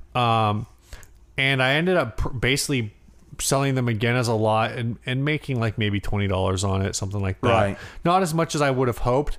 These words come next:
Speaker 1: but it was one of those things where, like, because they were kind of, like, some, some of the pedals were just really cheap, like,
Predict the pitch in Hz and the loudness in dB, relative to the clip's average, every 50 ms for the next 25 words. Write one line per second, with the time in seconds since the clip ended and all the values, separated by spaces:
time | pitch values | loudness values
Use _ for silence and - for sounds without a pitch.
0 | - - - - - - - 143 135 139 - - - 147 143 147 151 143 - 151 | -8 -16 -20 -20 -10 -2 0 2 2 0 0 -2 0 2 2 2 2 2 0 0
1 | 165 180 185 180 160 - - - 160 160 139 - 147 143 127 127 117 - - 135 | 0 2 2 2 2 0 0 0 0 0 0 0 0 0 2 0 0 -2 -2 -4
2 | 117 - - 139 139 135 127 123 135 131 131 131 123 - - 139 131 131 127 117 | -4 -2 0 0 0 0 0 0 0 2 2 0 0 -2 -2 -2 0 0 0 0
3 | 123 117 110 101 - - - - - - - - - - - - - 151 147 156 | 0 0 -2 -2 -4 -10 -20 -20 -20 -20 -20 -20 -20 -10 -4 -2 0 2 2 2
4 | - - - - - - 156 160 165 156 - 147 147 147 127 127 123 117 113 - | 0 -2 -6 -4 -2 0 0 2 0 0 2 0 0 0 0 -2 -2 -2 -4 -4
5 | - 117 113 120 120 123 120 113 110 - - - - 120 120 123 131 - - - | -2 -2 0 0 0 0 0 -2 -4 -6 -8 -4 -2 -2 -2 -2 -4 -6 -8 -6
6 | 120 117 104 | -4 -4 -4